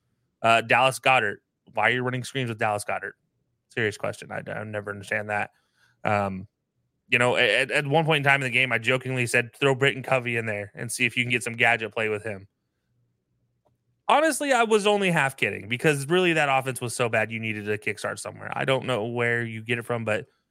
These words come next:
that's just the offense. The defense, as you said, it was atrocious. Tackling, forget about it. Kevin Byard got left looking like the meme kid off TikTok who just jumps at air trying to tackle somebody.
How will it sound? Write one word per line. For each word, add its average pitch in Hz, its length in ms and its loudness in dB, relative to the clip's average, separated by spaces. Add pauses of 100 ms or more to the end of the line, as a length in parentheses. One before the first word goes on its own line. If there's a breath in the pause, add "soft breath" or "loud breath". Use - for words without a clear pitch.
(360)
that's 277 200 2
just 165 160 -4
the - 80 -8
offense. - 360 -6
The 120 80 -12
defense, 139 380 0
as 110 80 -4
you 101 80 -8
said, 98 260 -6
it - 60 -8
was 123 140 0
atrocious. 110 580 0
Tackling, 110 560 -2
forget 110 240 -2
about 101 220 0
it. - 60 -12
Kevin 123 200 0
Byard 117 380 4
got 107 180 0
left 120 420 -2 (640)
looking 143 260 0
like 131 200 2
the 120 80 -2
meme 127 400 0
kid 120 240 0
off 104 220 -2
TikTok 127 520 0
who 117 120 -6
just 113 340 -6
jumps 123 300 2
at 131 160 0
air 120 200 2
trying 107 260 -2
to 104 60 -4
tackle 110 360 -2
somebody. 104 560 -8